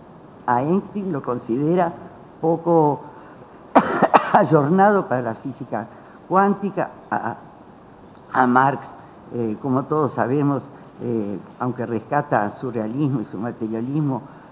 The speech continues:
lo ve envuelto en otras cosas menos convenientes, y no digamos lo que piensa del, del doc-, del doc-, médico vienés, este, cuya, cuyas, este,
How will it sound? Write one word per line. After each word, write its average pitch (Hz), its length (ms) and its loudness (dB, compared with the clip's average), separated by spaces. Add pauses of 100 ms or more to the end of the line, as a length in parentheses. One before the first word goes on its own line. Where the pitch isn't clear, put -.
lo 131 160 0
ve 143 120 -2
envuelto 135 600 -4 (220)
en 131 140 -4
otras 131 260 -6
cosas - 520 -8
menos 131 440 -2
convenientes, 160 720 -4 (300)
y 151 60 -4
no 156 160 0
digamos 127 500 -2 (280)
lo 139 120 -8
que 135 100 -4
piensa 120 500 -6 (240)
del, 113 260 -8 (540)
del 135 220 -2
doc-, 117 240 -4
del 117 340 -6
doc-, 104 220 -10
médico 135 400 -2
vienés, 120 400 -2 (520)
este, 101 600 -8 (160)
cuya, 110 400 -4 (240)
cuyas, 123 300 -4
este, - 400 -12